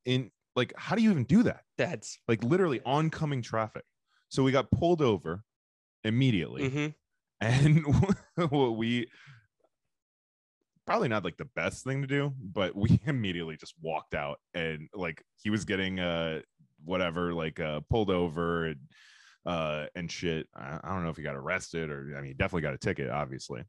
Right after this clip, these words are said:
Speaker 2: Jeez.
Speaker 1: But <laughs> not, not, like, the best thing to do when you get pulled over and just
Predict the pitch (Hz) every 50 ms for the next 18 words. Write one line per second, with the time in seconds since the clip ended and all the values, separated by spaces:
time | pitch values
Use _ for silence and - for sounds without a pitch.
0 | _ _ _ - - 120 185 185 123 123 - 82 80 - - 113 - - - -
1 | - - - - - _ - - _ _ _ _ 120 139 175 202 - - 127 147
2 | - - 170 160 - 143 104 - 101 92 95 - - 117 107 104 104 101 104 107
3 | 107 110 104 92 85 82 80 85 - - - 101 90 85 82 80 82 82 87 87
4 | 82 76 - -